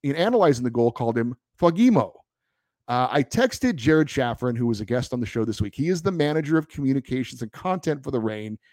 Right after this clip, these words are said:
He texted me back that it's pronounced Fogemo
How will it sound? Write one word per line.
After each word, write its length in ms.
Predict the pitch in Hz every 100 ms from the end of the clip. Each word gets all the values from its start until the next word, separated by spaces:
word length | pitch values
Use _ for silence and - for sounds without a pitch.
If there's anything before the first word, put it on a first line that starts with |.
| _ _ _ -
He 160 | 220
texted 400 | - 214 190 208
me 100 | 196
back 340 | 151 139 131 -
that 120 | 139
it's 140 | 147
pronounced 580 | - 160 123 113 117 - _ _ _ _ _
Fogemo 680 | 190 202 160 175 151 98 85